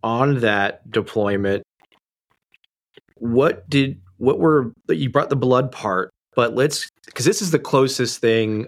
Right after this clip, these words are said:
I would say a law enforcement canine handler would have to what a military combat veteran has when they worked in Iraq or Afghanistan. Um, and just, you know,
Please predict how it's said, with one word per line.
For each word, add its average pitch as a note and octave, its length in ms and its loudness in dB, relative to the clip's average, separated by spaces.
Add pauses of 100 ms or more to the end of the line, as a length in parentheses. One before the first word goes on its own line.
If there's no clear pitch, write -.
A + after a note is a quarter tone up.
I G#2+ 160 2
would A2 160 2
say G#2 600 2
a G2+ 400 2
law G#2+ 420 2
enforcement G#2 600 -2
canine G#2 460 0
handler G2 400 -2
would G2 180 -2
have G2 400 0 (120)
to G2 340 0
what G2 520 0 (840)
a G2+ 180 4
military G#2 640 2
combat G2 640 -2
veteran G2 320 -6
has F#2 440 -2
when F#2+ 440 -4
they F#2+ 120 2
worked F#2+ 480 2
in F#2+ 100 -4
Iraq F#2 360 2
or F2 120 2
Afghanistan. F2+ 720 -2 (560)
Um, F#2+ 400 0 (920)
and A#2 440 0 (400)
just, - 420 -2 (580)
you C3 120 4
know, G#2+ 280 0